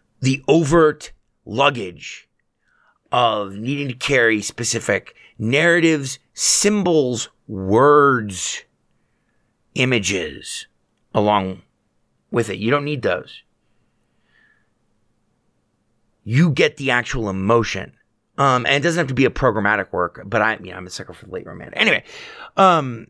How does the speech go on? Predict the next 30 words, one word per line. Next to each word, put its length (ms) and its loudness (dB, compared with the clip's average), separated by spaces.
you 120 0
know, 60 4
it 60 0
doesn't 160 2
have 180 2
to 80 4
be, 420 -2
you 160 -6
know, 260 -4
fucking 480 -16
Beethoven's 340 -6
Pastoral 680 4
or 200 -6
Tchaikovsky's 460 -12
Sy-, 120 -10
Symphony 480 -2
or, 260 2
or, 280 2
uh, 340 0
Berlioz's 640 2
Symphonie 240 -6
Fantastique. 580 -2
It 240 -20
does 100 -6
not 160 4
have 180 0
to 60 -6
be 360 -4
an 80 0
overtly 680 -2